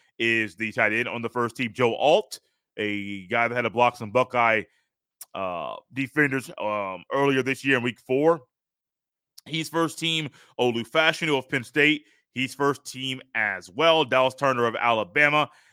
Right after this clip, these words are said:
is on the first team as a linebacker. Also,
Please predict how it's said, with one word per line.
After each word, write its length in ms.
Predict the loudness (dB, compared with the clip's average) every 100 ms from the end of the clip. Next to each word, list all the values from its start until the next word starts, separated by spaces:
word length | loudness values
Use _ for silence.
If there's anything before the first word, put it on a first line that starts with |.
| -2
is 220 | -2 0
on 100 | -6
the 80 | -4
first 280 | -2 -2
team 240 | -2 -2 -2
as 100 | -6
a 40 |
linebacker. 880 | -8 -4 0 0 2 4 4 4 4
Also, 420 | 4 4 4 4